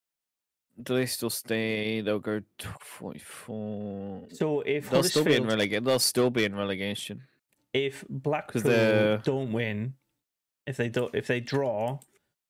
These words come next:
Speaker 2: and Reading or Huddersfield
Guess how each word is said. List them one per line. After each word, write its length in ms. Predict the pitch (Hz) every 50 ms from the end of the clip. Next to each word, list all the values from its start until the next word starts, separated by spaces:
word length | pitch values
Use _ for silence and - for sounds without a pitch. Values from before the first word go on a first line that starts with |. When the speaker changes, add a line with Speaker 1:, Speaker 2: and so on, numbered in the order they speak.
| _ _ _ _
Speaker 2:
and 440 | - 117 117 117 113 110 110 110 - - - - - - - _ -
Reading 640 | 139 123 127 123 120 - 127 123 113 113 110 - - _ -
or 260 | 117 127 127 127 120
Huddersfield 760 | - - 131 117 113 - - - 113 113 110 110 110 110 -